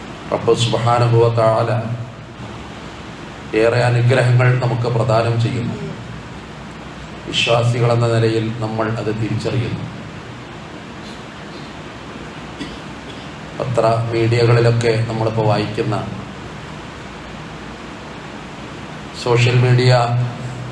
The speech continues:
ഒക്കെ നമ്മൾ പരിചയപ്പെടുമ്പോൾ നമ്മളിന്ന് ഒരുപാട് കാണുന്നത് അനേകം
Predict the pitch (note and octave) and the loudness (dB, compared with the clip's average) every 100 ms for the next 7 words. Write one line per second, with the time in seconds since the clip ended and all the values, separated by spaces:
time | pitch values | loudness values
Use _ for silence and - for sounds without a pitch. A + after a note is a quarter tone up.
0 | - B2 B2 B2+ B2 A#2 A2 A2+ A2 G#2+ | -4 -2 2 4 4 4 4 2 2 2
1 | A#2 A#2+ A#2 A#2+ - F#2 - - - - | 4 4 6 6 4 0 -2 -8 -8 -10
2 | - - - - - - - - - - | -10 -10 -10 -12 -12 -12 -12 -12 -12 -12
3 | - - - - - - - A2 A#2+ B2 | -12 -12 -12 -12 -12 -12 -6 0 4 6
4 | B2+ B2 B2 B2+ B2+ B2 A#2+ A#2+ A#2+ A#2 | 6 8 6 4 4 4 2 2 4 4
5 | A#2 A#2 - G#2+ A2+ A2+ A#2+ | 4 2 -4 -6 -2 -2 0